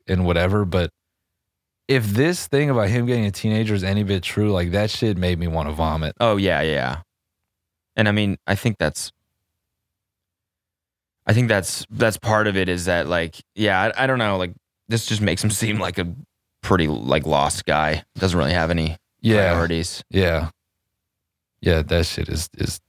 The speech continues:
Speaker 1: is dark. But yeah.
Speaker 2: Sorry, I was just trying to look to see if I
Speaker 1: Anyway,
Speaker 2: more
Speaker 1: you know.
Speaker 2: picks, but anyways, that's why, I mean, sometimes, like, when all the shit's going down with the election and everything like that, and such a tense moment in,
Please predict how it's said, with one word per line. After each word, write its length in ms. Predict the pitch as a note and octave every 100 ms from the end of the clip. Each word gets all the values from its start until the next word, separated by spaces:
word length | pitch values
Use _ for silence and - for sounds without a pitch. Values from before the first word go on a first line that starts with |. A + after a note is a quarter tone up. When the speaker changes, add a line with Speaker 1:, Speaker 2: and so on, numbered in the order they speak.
| -
Speaker 1:
is 400 | - - F#2+ - _ _ - - _ _ -
dark. 400 | - C#2 B1 - - _ _
But 140 | G2
yeah. 320 | E2 F2 D2+ D2+
Speaker 2:
Sorry, 200 | - E2
I 20 |
was 120 | F2
just 140 | - -
trying 220 | C#2 B1+
to 80 | -
look 180 | C#2 -
to 80 | -
see 180 | - B1
if 120 | -
I 260 | - - G2+ - _ - -
Speaker 1:
Anyway, 360 | D3 C#3+ A#2+ A2+
Speaker 2:
more 60 |
Speaker 1:
you 40 | A#2+
know. 120 | A2
Speaker 2:
picks, 280 | B2 A2+ -
but 240 | - G#2 -
anyways, 580 | A2 G#2 G2 F#2+ - - _ _ _ _ _
that's 240 | C#3+ -
why, 140 | F#3 F3+
I 60 |
mean, 120 | D3 C3+
sometimes, 400 | D#3 F#3+ F3 C#3+
like, 180 | A2+ F#2+
when 200 | - B2
all 140 | A#2+ C3+
the 80 | C3+
shit's 220 | - A2+
going 220 | A2 E2
down 300 | G#2 B2+ C3
with 80 | G#2+
the 80 | G2
election 480 | D2 G2 A2+ A#2
and 120 | G#2+ A2
everything 300 | G#2 G#2 G#2+
like 200 | G2 -
that, 420 | F#2+ F#2 F2+ E2+
and 280 | D#2 D#2 C2+
such 220 | - G2+
a 60 |
tense 320 | F#2+ G#2+ G2 G2+
moment 300 | F#2+ F#2 F2
in, 160 | E2+